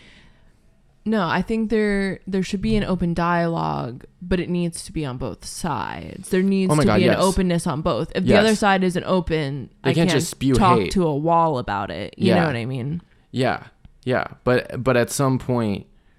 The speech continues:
Speaker 2: it, this is such a peak point of debate too, but it's like, you can't just continually tell someone that they're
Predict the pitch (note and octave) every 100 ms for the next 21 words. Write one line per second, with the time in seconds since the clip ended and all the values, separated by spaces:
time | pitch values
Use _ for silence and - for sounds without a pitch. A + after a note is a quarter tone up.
0 | _ _ _ _ - B2+ A2+ - A2+ A#2
1 | C3 C#3+ A#2+ G#2 - - - G#2+ - G2+
2 | - - - - A2 - G#2+ G2 E2+ -
3 | F#2+ F2+ - C3+ B2+ F#2+ G2 G2+ G2 F2+
4 | - G#2 A2 G#2 - B2 C3 - - G#2+
5 | G2 F#2+ - - - - - - - -
6 | - - _ _ _ _ _ _ _ _
7 | _ - _ _ _ _ _ _ - A#2
8 | G2+ A2+ G#2+ G#2 G2 F#2+ F#2 F2+ - -
9 | - G#2 - G2+ F#2 F2+ - - - -
10 | F#2 F#2 F2+ - F#2 F#2 F2 F2 F#2